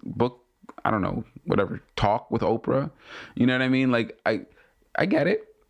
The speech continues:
There's nothing to hate on in that. It just wasn't entertaining to me.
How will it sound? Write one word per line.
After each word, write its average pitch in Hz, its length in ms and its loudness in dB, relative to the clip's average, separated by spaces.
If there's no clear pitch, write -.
There's 156 160 0
nothing 339 280 0
to 185 120 2
hate 175 280 0
on 123 240 0
in 101 140 -4
that. 95 300 -4
It 131 80 2
just 131 240 -4
wasn't 107 260 -2
entertaining 98 520 -2
to - 120 -10
me. - 220 -6